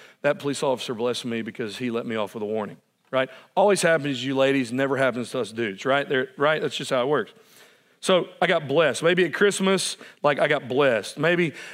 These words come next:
uh, in, in, like, English one oh one at Jones, like, I got, I got blessed with an A because, like, I, I was, like, two points off and my teacher, like, hooked me up.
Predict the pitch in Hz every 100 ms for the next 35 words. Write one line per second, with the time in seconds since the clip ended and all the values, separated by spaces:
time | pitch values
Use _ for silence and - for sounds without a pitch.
0 | - 151 147 139 135 170 160 143 - 151
1 | 143 135 127 - 165 165 156 165 160 147
2 | 143 175 175 170 156 120 151 180 180 170
3 | 147 135 143 143 - - - 175 151 131
4 | 113 151 175 - 160 139 135 165 175 160
5 | 127 156 135 135 127 - - 135 127 -
6 | - - 143 127 113 127 107 - 160 139
7 | 143 139 190 185 180 151 123 - 160 156
8 | 139 120 - 165 - - 156 147 143 -